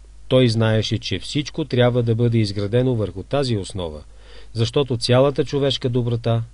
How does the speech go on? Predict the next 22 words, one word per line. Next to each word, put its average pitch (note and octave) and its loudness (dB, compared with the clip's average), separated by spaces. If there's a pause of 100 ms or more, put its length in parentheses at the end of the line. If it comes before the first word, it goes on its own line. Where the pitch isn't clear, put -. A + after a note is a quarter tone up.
(160)
е A#2 0
като G#2 -6
умърсена F#2 -6
дрипа. F2 -12 (1040)
Наистина, A2+ 0 (600)
това D3 4
е, B2+ 2
което A#2 2
разграничава G#2+ -2
безукорната A2 -2
обхода, G#2+ -2 (380)
едно A2 0
изгарящо A#2 -2
желание A2+ 2
да G#2 -4
прославя G2+ -4
името G2+ -4
на F#2+ -4
Исус B2+ -4 (340)
пред F#2+ -4
всички - -6
човеци. - -10